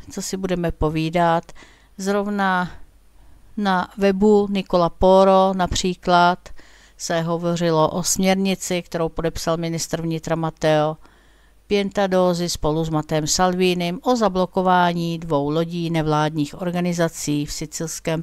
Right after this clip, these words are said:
průlivu Ocean Viking a Humanity One s tři sta dvaceti šesti migranty na palubě. Takže vidíte to,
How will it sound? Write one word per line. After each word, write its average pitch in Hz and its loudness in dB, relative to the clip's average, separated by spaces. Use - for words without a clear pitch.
průlivu 190 4
Ocean 170 -4
Viking 240 2
a 165 -2
Humanity 175 -4
One 180 4
s - -10
tři - -2
sta - 2
dvaceti 202 -2
šesti 165 -6
migranty 160 -2
na 180 -2
palubě. 175 2
Takže 170 -4
vidíte 190 0
to, 185 0